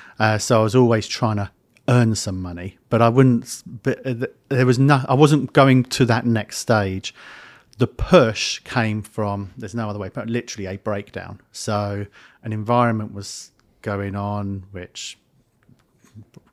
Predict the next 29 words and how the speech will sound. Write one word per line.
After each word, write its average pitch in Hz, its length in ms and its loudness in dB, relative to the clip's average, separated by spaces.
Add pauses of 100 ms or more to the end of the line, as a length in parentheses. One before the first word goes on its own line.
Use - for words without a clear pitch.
(220)
whole 104 240 -6
longer 98 360 -10
conversation, 98 760 -10 (480)
um, 117 520 0 (240)
in 110 180 -6
my 101 100 -6
family 117 460 0
life, 107 680 -4 (100)
uh, 101 320 -6
that 107 160 -10
was 98 260 -12
impacting 110 640 -10
so 110 200 -8
much 104 260 -10
that - 80 -14
everything 113 340 -8
was 110 140 -14
collapsing 110 560 -10
around 104 380 -6
me. 95 220 -14 (760)
And, 120 640 -2 (440)
uh, 117 200 -2
my 113 400 -4 (380)
career 120 580 0
I 101 120 -8
had 98 340 -12
was 107 160 -10
falling 101 380 -8
apart. 95 500 -12